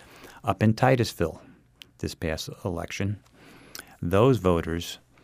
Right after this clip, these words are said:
passed a right to clean water, uh, amendment. Their own city government filed a lawsuit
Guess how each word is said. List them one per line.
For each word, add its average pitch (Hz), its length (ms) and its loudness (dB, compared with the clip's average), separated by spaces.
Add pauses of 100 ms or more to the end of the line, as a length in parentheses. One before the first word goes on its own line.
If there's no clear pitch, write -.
(220)
passed 90 540 0
a 90 80 0
right 87 360 -2
to - 100 -10
clean 85 520 -4
water, 80 520 -4 (520)
uh, 87 160 -12 (200)
amendment. 80 580 -4 (640)
Their 92 300 0
own 127 500 4
city 117 420 0 (120)
government 87 680 -2 (1080)
filed 110 420 6
a 117 60 8
lawsuit 98 600 4